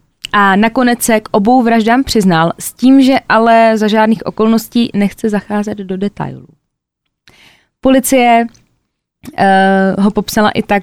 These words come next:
že při tom výslechu, když se přiznal a i když řekl tady ten fakt, že "nechtějte po mně vědět žádný detaily",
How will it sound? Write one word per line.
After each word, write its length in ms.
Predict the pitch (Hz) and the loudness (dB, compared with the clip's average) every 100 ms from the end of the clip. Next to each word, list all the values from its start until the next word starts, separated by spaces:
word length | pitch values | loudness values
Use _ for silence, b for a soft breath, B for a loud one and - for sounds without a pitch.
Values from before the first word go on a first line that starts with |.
| 214 | -2
že 220 | 196 196 | -2 0
při 140 | 214 | -2
tom 160 | 208 214 | -2 -2
výslechu, 380 | 208 - 196 202 | -2 -4 -4 -2
když 180 | 196 - | -2 -4
se 100 | 196 | -8
přiznal 540 | - 196 196 190 202 B B _ | -4 0 2 0 -2 B B _
a 60 | - | -6
i 140 | - | -4
když 180 | 190 190 | -2 0
řekl 260 | 185 185 190 | 0 -2 -2
tady 180 | 190 190 | -2 -2
ten 140 | 190 | -4
fakt, 300 | - 185 170 | -4 -6 -4
že 180 | 196 190 | -2 -2
"nechtějte 360 | 185 202 190 | -2 -4 -6
po 120 | 185 190 | -8 -4
mně 140 | 190 | -4
vědět 260 | 180 185 180 | -4 -4 -4
žádný 280 | 180 190 | -4 -4
detaily", 400 | 185 185 196 208 | -6 -4 -4 -4